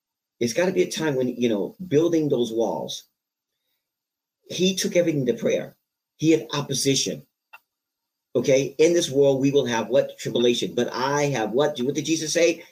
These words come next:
"I have overcome them all." What did Jesus say? What did he tell us? It's in the word. He says, "Man ought to pray and not faint."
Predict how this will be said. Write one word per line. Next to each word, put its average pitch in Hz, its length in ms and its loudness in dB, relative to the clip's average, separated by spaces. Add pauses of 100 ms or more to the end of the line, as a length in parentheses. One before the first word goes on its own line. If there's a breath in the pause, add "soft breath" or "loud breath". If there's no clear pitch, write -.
(280 loud breath)
"I 147 180 4
have 123 320 0
overcome 117 480 0
them 104 160 -2
all." 92 340 -4 (1300)
What 220 140 2
did 214 120 0
Jesus 190 300 -4
say? 139 300 -2 (260)
What 220 120 0
did 247 80 -4
he 220 100 -4
tell 233 200 0
us? 165 300 -4
It's 139 180 -4
in 147 100 -2
the 147 80 -2
word. 147 280 -2
He 139 100 -8
says, 117 360 -2 (500)
"Man 170 340 -2
ought 127 260 -8
to 110 80 -4
pray 131 420 0
and 95 100 -4
not 92 180 -6
faint." 87 400 -8